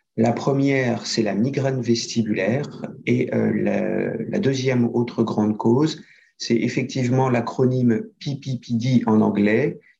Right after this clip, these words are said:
qui veut dire persistante postural perceptual dizziness, donc une sensation d'état ébrieux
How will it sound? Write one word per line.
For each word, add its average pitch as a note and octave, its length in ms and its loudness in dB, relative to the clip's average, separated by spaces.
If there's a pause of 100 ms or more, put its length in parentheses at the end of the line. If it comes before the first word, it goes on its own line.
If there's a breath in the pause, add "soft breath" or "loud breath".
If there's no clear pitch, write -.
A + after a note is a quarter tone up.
qui - 140 -8
veut A2+ 80 2
dire A2+ 360 2
persistante C3+ 880 -2 (200)
postural B2 840 0
perceptual A#2 760 2
dizziness, A#2 640 2 (460 soft breath)
donc A#2 400 4
une B2 120 6
sensation A#2+ 640 2
d'état A2+ 480 2
ébrieux A#2 720 2